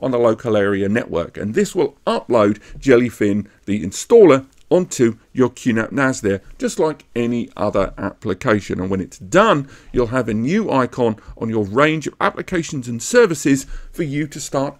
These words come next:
adding your multimedia to be indexed, as well as setting up your Jellyfin media server on your Q nap. As you can see, it's now completed.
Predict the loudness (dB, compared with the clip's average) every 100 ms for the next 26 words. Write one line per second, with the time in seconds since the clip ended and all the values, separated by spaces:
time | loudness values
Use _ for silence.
0 | -4 -2 0 -2 -4 -4 0 0 -2 -6
1 | -4 -6 -6 -10 -6 -2 -2 -4 -10 -10
2 | -4 -4 -4 -6 -4 -4 -4 -4 -4 -6
3 | -20 -6 -2 0 4 4 2 -2 -4 -4
4 | -2 0 0 0 0 2 2 2 -2 -6
5 | -8 -4 -2 0 -2 -2 -6 -6 -4 -6
6 | -14 -20 -20 -20 -20 -4 -4 -2 -4 0
7 | 4 4 2 -12 -18 -6 -6 -2 -2 -2
8 | -4 -2 0 2 2 0